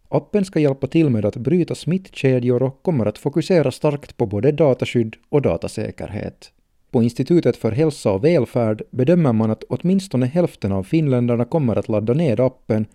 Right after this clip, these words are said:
också fastän epidemiläget skulle vara ganska lugnt, och det kan få stor betydelse. Projektchef Antto Seppälä.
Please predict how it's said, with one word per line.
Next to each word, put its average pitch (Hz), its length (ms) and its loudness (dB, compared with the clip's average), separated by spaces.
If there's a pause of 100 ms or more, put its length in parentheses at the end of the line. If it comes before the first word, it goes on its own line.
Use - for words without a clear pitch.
(280)
också 190 320 -2
fastän 117 480 -2
epidemiläget 113 880 0
skulle 120 300 0
vara 110 220 0
ganska 107 300 -4
lugnt, 123 540 -4 (180)
och 165 260 2
det 202 80 0
kan 113 180 -2
få 120 320 0
stor 139 280 -2
betydelse. 95 760 -4 (760)
Projektchef 135 760 -2
Antto 139 380 -4
Seppälä. - 480 -8